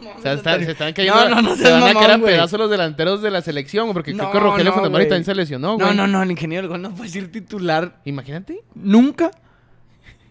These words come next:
Speaker 1: en un Mundial, güey.
Speaker 2: O sea, al último va a terminar el ingeniero del gol y el Alexis Vega, güey, ahí va a la delantera de Chivas, va a estar ahí.
Speaker 1: Y Antuna por el otro
Speaker 2: Y
Speaker 1: lado.
Speaker 2: Antuna, hombre, pinche
Speaker 1: No,
Speaker 2: Antuna
Speaker 1: no
Speaker 2: sí se
Speaker 1: mames.
Speaker 2: pasa de vergas, güey. <laughs>
Speaker 1: Comenta Manuel Adrián Chávez, A L B,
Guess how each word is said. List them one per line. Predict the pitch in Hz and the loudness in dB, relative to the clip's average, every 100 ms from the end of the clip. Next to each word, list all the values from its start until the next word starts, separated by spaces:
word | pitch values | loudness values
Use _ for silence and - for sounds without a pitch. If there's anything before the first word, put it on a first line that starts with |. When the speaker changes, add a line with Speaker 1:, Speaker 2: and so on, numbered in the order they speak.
| _ - | _ -4
Speaker 1:
en | - - | -2 0
un | 214 214 | 2 4
Mundial, | 233 240 240 220 208 | 4 2 2 2 2
güey. | 247 240 | 4 6
Speaker 2:
O | 185 | 6
sea, | 156 139 | 2 0
al | 143 | -2
último | 147 175 | -4 -4
va | |
a | 151 | -4
terminar | 175 175 147 | -4 -4 -6
el | 170 | -6
ingeniero | 165 139 | -10 -10
del | 156 | -8
gol | 156 185 208 | -6 -6 -6
y | |
el | 175 139 | -12 -12
Alexis | 123 123 170 | -12 -14 -18
Vega, | 160 196 294 | -18 -18 -18
güey, | 339 339 | -18 -18
ahí | 208 190 | -16 -14
va | |
a | 202 | -12
la | |
delantera | 185 180 196 | -14 -14 -16
de | |
Chivas, | 196 226 262 | -16 -18 -18
va | |
a | 240 | -18
estar | 233 | -18
ahí. | 233 | -6
Speaker 1:
Y | 208 | 2
Antuna | 190 175 208 233 | 2 2 0 2
por | 233 | 0
el | 208 | 0
otro | 190 220 | -2 4
Speaker 2:
Y | |
Speaker 1:
lado. | 226 220 | 6 6
Speaker 2:
Antuna, | 196 147 | 2 -10
hombre, | 165 170 262 247 | -10 -10 -12 -16
pinche | 143 139 | -16 -18
Speaker 1:
No, | 139 165 | -16 -12
Speaker 2:
Antuna | 151 | -6
Speaker 1:
no | 156 | -6
Speaker 2:
sí | 156 | -4
se | 147 | -6
Speaker 1:
mames. | |
Speaker 2:
pasa | 143 135 | -6 -8
de | 143 135 | -8 -8
vergas, | 120 123 151 180 | -8 -12 -14 -16
güey. | 196 - - _ _ _ 127 135 - - | -18 -20 -20 _ _ _ _ -20 -18 -10
<laughs> | 202 - 214 175 165 - _ 170 - | -10 -10 -14 -14 -20 -20 _ -20 -20
Speaker 1:
Comenta | 156 165 165 202 208 - | -14 -14 -10 -8 -8 -10
Manuel | 175 165 156 156 | -10 -8 -8 -8
Adrián | 151 147 175 | -8 -6 -8
Chávez, | 185 196 196 214 - _ _ _ _ _ _ _ | -6 -6 -6 -8 -12 _ _ _ _ _ _ _
A | - 165 | -8 -6
L | 175 175 | -4 -6
B, | 190 233 | -6 -8